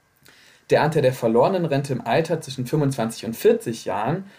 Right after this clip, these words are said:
liegt bei circa dreiundvierzig Prozent dieser Lücke, also besonders in den Jahren, in denen die Kinder sehr jung sind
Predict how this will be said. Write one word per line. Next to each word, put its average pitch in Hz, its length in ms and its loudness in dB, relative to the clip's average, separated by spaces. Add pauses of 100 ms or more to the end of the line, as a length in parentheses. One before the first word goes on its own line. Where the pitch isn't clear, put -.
(160)
liegt 160 180 -2
bei 143 160 2
circa 143 380 2
dreiundvierzig 127 720 0
Prozent - 380 -10
dieser - 180 -10
Lücke, - 400 -12
also 123 220 0
besonders 147 420 0
in 117 80 -6
den 127 140 0
Jahren, 127 340 2
in 123 140 -4
denen 127 160 -2
die 123 100 -2
Kinder 131 460 0
sehr 113 180 0
jung 127 320 2
sind - 400 -14